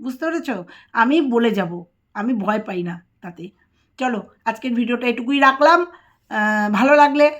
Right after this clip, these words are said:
তোমার ভালো লাগবে না, আহ, যাদের ভালো লাগবে তারা লাইক, কমেন্ট, শেয়ার করো, চ্যানেলে নতুন হলে চ্যানেলটা সাবস্ক্রাইব করো, আর দেবশ্রী আন্টি এরকমই মনে রাখবে। এবার জানি না, আহ, দেখা যাক আজকে তোমার কি ভিডিও আসে। বিছানায় শুয়ে আছো না হাসপাতালে ভর্তি হয়েছো?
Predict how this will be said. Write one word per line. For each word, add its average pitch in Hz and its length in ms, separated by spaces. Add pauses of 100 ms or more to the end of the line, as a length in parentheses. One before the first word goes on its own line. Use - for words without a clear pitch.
তোমার 269 260
ভালো 302 220
লাগবে 190 260
না, 240 200 (260)
আহ, 226 140
যাদের 294 320
ভালো 294 220
লাগবে 320 300
তারা 269 220
লাইক, 247 240
কমেন্ট, 262 260
শেয়ার 262 200
করো, 294 260
চ্যানেলে 202 380
নতুন 226 340
হলে 262 180
চ্যানেলটা 214 300
সাবস্ক্রাইব 233 520
করো, 302 220
আর 269 220
দেবশ্রী 247 460
আন্টি 277 380
এরকমই 190 440 (960)
মনে 247 140
রাখবে। 302 360 (260)
এবার 208 220
জানি 214 240
না, 302 260 (320)
আহ, 208 100
দেখা 240 280
যাক 277 300 (100)
আজকে 240 360
তোমার 302 380
কি 294 140
ভিডিও 277 280
আসে। 269 320 (240)
বিছানায় 247 380
শুয়ে 262 260
আছো 311 340
না 254 180
হাসপাতালে 254 420
ভর্তি 240 320
হয়েছো? 359 380